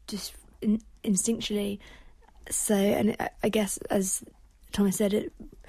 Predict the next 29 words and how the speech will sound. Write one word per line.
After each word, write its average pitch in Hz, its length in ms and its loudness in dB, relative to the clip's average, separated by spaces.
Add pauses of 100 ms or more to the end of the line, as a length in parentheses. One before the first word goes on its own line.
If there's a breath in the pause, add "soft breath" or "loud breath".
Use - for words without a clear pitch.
(840 loud breath)
it's, - 420 -2 (240)
we're - 60 -2
s-, - 220 -2 (100)
it, - 240 -6
we're 247 80 4
still 247 180 4
struggling 220 460 2
to - 80 -4
kind 202 160 0
of, 190 140 2
um, 190 360 2 (640 loud breath)
see 220 180 4
ourselves 196 320 2
as 190 120 4
musicians 185 500 4
because 180 640 -4
our, 190 340 -2 (460)
our - 120 0
history 196 440 0
in 185 100 2
that - 200 -2
kind 185 120 0
of 180 80 0
field 190 420 0
is, 190 200 -6 (380 loud breath)
is - 80 -12
quite - 160 0
limited 202 480 2
and, 185 300 2